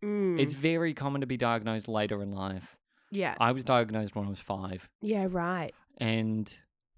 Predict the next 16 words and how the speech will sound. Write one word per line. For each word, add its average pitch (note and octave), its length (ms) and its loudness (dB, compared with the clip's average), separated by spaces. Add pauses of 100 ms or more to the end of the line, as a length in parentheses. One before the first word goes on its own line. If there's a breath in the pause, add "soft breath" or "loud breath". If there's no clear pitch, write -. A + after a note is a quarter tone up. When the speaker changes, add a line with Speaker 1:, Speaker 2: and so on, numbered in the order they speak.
(500)
Speaker 2:
uh, G#2+ 520 2
mostly B2 300 -2
because A2 240 -6
I G2 60 0
had F#2 140 -8
a G2+ 40 -12
seizure. G2 480 -12 (100)
I F#2 120 -14
think - 200 -8
it - 40 -8
was F#2 120 -12
just F#2 180 -12
a - 20 -12
category F#2+ 460 -6
of, F#2+ 100 -8
like, - 360 -6